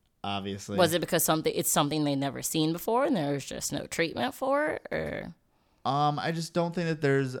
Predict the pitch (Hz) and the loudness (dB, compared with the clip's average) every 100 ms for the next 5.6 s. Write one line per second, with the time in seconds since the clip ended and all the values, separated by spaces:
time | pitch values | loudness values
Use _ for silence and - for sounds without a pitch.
0 | - - 117 120 110 101 98 123 139 101 | -10 -4 0 2 0 -8 -4 0 0 -2
1 | 107 - 113 107 107 107 104 - _ - | -6 -4 0 0 0 -2 -4 -10 _ -2
2 | 135 135 - 185 175 135 117 127 123 113 | 0 0 -2 -2 -2 -2 0 0 0 -2
3 | 107 110 113 107 107 113 110 104 104 104 | 0 2 2 2 0 0 0 0 0 -2
4 | 113 104 104 104 104 107 98 - 117 117 | -2 -2 -2 -2 0 -2 -2 -4 -2 -2
5 | 107 117 117 117 120 | 0 0 0 -2 -6